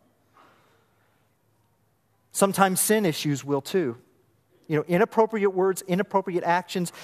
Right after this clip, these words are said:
inappropriate relationships. Twelve percent of the twenty-five percent of you who say you're stalled, twelve percent of that twenty-five percent group are, told us that you're in an inappropriate relationship.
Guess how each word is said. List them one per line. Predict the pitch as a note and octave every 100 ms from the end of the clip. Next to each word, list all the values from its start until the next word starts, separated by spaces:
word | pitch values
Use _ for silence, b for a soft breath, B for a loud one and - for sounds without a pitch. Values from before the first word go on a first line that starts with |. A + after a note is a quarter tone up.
| B B
inappropriate | - A#3+ C#4 - C4+ C4+ C4+ C4
relationships. | B3+ C4 C4 - D#3 - - -
Twelve | - - B3 C#4 C4+
percent | C#4 B3 - A#3 D3+
of | - D#3+
the | E3+
twenty-five | - G3+ G3 G3 F#3
percent | E3+ D#3+
of | B2+
you | C3+
who |
say | C#3+ E3
you're | D3 C#3+
stalled, | - D#3 D3+ B B
twelve | - A#3 B3+
percent | A#3 - G#3
of | C#3+
that | D#3+
twenty-five | - F#3 F3 F3
percent | - D#3+
group | E3+ E3+ _ -
are, | C#3 - _ _ _ - _ _ -
told | - C#4+
us | C3+ -
that | B2+
you're | D4
in | C4+
an | G#2+ -
inappropriate | A#3+ F4+ - - G#4 G3 E3
relationship. | F3+ A3+ C#4 - D3+ - A2 -